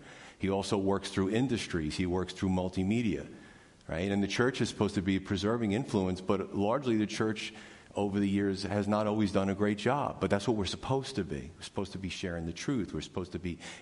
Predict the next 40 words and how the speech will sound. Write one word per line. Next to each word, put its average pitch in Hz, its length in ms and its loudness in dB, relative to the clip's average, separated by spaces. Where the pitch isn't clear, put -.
educating 113 520 0
people. 87 280 -2
We're 87 100 -2
supposed 90 320 -6
to - 60 -14
be, 90 200 0
you 98 140 -4
know, 82 200 -4
a, - 240 -6
a - 40 -6
preserving 110 640 0
influence 87 500 -2
and 90 140 0
bringing 110 280 2
the 95 80 2
communities 95 540 0
together, 92 540 -2
right? 90 320 -2
Um, 78 400 -6
so, 90 320 -4
I 92 80 -2
mean, 92 200 0
I 90 120 0
think 101 260 -2
this - 320 0
twenty 98 280 -2
twenty 95 360 0
has 85 120 0
shown 101 300 0
us 82 140 -4
that 87 160 0
we 90 100 0
need 92 160 0
to - 80 -6
step - 320 -4
it 87 80 0
up 98 180 -2
a 92 40 -4
little 76 240 -2
bit. 65 240 -10